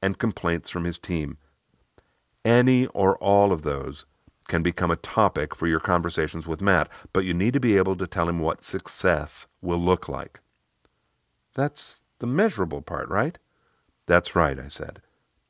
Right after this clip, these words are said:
"You know, when I was acting on television, certain directors didn't have a clue how to talk to us actors.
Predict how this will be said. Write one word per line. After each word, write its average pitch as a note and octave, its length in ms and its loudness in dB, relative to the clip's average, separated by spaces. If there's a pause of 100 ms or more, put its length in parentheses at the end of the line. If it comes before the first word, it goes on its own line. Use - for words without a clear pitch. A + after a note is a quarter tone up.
(460)
"You A#2+ 80 2
know, F#2+ 280 4 (440)
when F2+ 420 4
I F#2 280 6
was A#2 180 2
acting F#2 320 2
on E2 100 2
television, D2 680 -2 (480)
certain D#3 320 -2
directors F2+ 560 0 (560)
didn't G#2 400 -2
have F#2 200 -2
a E2+ 60 0
clue D#2+ 460 -4
how D#2+ 100 -2
to D#2 80 -4
talk D2+ 260 -4
to D#2 100 -6
us D2+ 180 -4
actors. C#2 420 -8